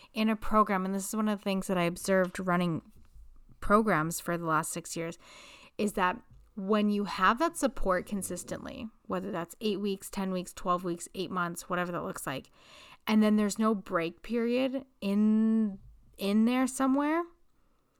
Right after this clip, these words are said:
then after it, when you have had that and you've relied on it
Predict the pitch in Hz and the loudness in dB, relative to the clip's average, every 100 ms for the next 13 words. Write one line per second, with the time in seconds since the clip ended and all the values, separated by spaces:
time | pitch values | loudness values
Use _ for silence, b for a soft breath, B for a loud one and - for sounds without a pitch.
0 | _ _ _ _ _ _ - 220 214 202 | _ _ _ _ _ _ -4 2 6 6
1 | 202 - 220 277 277 - _ - 208 202 | 4 0 2 2 0 -6 _ -2 2 4
2 | 208 - 175 180 214 - 180 180 180 240 | 2 0 -2 0 -2 -2 0 0 0 2
3 | 277 - 196 202 196 180 185 180 170 175 | 0 -2 -2 0 0 0 0 2 4 4
4 | 185 220 262 302 294 | 6 4 4 2 -2